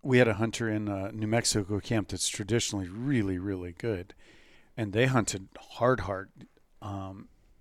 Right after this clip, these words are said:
and they just were quiet. 'Cause we, w-, that's what we ran into. Super quiet elk. I mean, we called in so many bulls that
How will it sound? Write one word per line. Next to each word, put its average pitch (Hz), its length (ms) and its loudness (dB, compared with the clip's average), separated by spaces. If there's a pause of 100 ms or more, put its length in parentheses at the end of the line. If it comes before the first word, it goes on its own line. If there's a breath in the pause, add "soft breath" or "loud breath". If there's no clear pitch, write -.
(140)
and 110 200 -6
they 110 120 0
just 110 340 0
were 101 60 -8
quiet. - 540 -8 (460 soft breath)
'Cause 131 140 4
we, 180 200 8
w-, 139 280 4
that's 139 200 6
what 120 120 4
we 123 60 4
ran 120 260 4
into. 107 300 -4 (240 soft breath)
Super 226 500 4
quiet 156 560 8
elk. 151 240 8
I 127 60 4
mean, 127 200 6 (360 soft breath)
we 165 160 4
called 156 340 4
in 147 180 4
so 135 300 4
many 156 220 2
bulls 135 340 2
that 113 200 -4